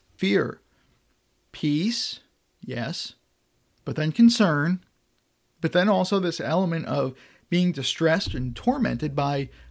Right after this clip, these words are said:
the culture we see around us, the burden of living in this kind of society. And then also, lastly, joy and gladness. So again,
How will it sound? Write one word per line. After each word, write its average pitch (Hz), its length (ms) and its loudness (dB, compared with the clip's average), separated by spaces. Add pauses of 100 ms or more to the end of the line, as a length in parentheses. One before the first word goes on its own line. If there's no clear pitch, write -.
the 123 100 -6
culture 233 500 0
we 127 140 -2
see 120 240 -6
around 127 360 -10
us, 135 180 -10
the 127 120 -6
burden 160 540 0
of 123 240 -4 (340)
living 160 460 4
in 151 360 -2 (540)
this 147 220 -4
kind 165 260 -2
of 113 80 -6
society. 151 680 -4 (960)
And 165 100 6
then 180 140 6
also, 185 600 4 (680)
lastly, 147 600 2 (1800)
joy 143 540 0
and 175 140 2
gladness. 170 680 -2 (680)
So 143 120 -2
again, 165 440 4